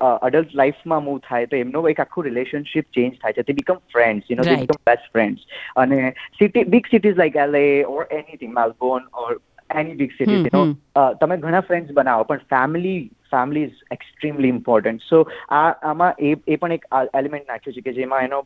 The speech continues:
Speaker 1: brother becomes, અ, her best friend અને, અ, how, અ, he helps her to go through this.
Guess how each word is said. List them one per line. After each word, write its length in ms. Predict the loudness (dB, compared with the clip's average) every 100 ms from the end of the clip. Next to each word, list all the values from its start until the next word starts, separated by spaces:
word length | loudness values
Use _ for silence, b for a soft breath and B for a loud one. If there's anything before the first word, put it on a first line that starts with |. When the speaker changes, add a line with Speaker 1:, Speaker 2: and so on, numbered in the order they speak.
| 2
Speaker 1:
brother 380 | 4 6 4 2 B -10
becomes, 640 | -6 -4 -6 -8 -20 -20 _ 2
અ, 360 | 4 4 0 -2
her 100 | -4
best 480 | -2 -4 -4 -8 -8
friend 180 | -6 -6 -14 b b -4
અને, 840 | -2 -2 -2 -2 0 0 0 -2 -4
અ, 40 | -10
how, 720 | -10 -2 2 4 4 2 0
અ, 380 | 0 2 0 -4 -6
he 320 | -6 -6 -10 b b 0
helps 460 | 2 2 0 -10 0
her 340 | 2 2 -2 _ b -8
to 80 | -8 -2
go 80 | -2
through 280 | -2 -4 -8
this. 140 | -8